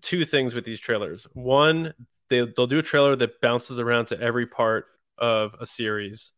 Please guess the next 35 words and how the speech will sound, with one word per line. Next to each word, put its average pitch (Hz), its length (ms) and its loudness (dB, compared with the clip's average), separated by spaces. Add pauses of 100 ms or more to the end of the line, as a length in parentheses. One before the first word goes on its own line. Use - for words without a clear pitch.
like 117 120 -4
they 113 100 -4
did 117 160 -2
with 117 100 -4
the 110 40 -8
first 117 300 -4
Mandalorian 110 500 -2
trailer. 107 300 -2
They 117 160 0
almost 139 220 0
showed 123 280 4 (120)
a 123 80 -8
shot 120 420 0
from 104 200 -8
every 117 480 -2 (360)
episode, 101 500 -6 (160)
looking 113 260 -6
back. 85 300 -6 (1160)
In 131 100 2
the, 123 220 4
I 143 80 2
believe 151 320 4
the 165 80 2
first 160 260 2
trailer 135 240 4
for 123 120 -6
season 123 320 -4
two, 151 440 4 (360)
it 147 60 2
was 131 160 4
primarily, 147 640 4
like, 123 220 4
the 117 80 -6
first 127 360 -2
chapter. 117 440 -2